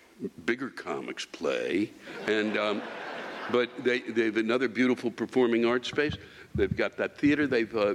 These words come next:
you've got a symphony orchestra, correct? They have a fucking, it's Dayton, Ohio, fuckers. Um, and do you still have your ballet? Yeah.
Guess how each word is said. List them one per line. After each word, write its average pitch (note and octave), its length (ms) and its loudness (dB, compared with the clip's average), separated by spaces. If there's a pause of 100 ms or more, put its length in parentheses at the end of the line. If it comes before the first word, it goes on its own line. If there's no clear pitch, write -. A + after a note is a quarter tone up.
you've G2+ 200 -4
got G2 180 2
a F#2 80 -4
symphony G2+ 420 2
orchestra, D3 560 2 (300)
correct? A2+ 420 0 (920)
They A#2 140 4
have A#2 120 0
a A2+ 60 -2
fucking, - 360 0
it's D#3+ 200 -2
Dayton, G#3 340 2
Ohio, C#3+ 480 0
fuckers. - 560 -4 (560)
Um, A2 260 0 (640)
and A#2 320 4 (240)
do A#2+ 60 2
you B2 80 6
still D#3+ 220 2
have C#3+ 180 -4
your C#3 80 2
ballet? C#3+ 500 0 (760)
Yeah. A#2 180 2